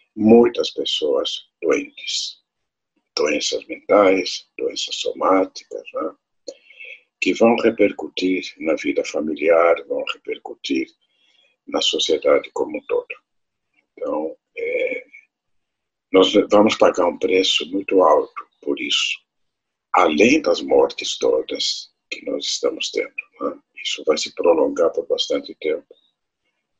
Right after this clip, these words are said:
porque vai haver uma necessidade de uma readaptação imensa em cima de uma, de, é como se houvesse um bombardeio,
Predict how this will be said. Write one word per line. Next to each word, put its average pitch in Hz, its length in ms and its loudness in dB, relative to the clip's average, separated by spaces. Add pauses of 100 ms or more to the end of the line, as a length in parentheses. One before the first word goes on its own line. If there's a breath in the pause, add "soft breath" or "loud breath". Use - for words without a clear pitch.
porque - 300 -10
vai 78 200 4
haver 76 260 0
uma 73 140 0
necessidade 76 1000 0 (640 soft breath)
de 85 100 -2
uma 80 200 4
readaptação - 1300 2
imensa 101 720 2 (840 loud breath)
em 110 120 -2
cima 107 480 2
de 117 140 0
uma, 104 720 4 (260)
de, 95 800 0 (240)
é 98 100 -4 (200)
como - 160 0
se - 100 0
houvesse 160 260 6
um 160 60 4
bombardeio, 156 640 6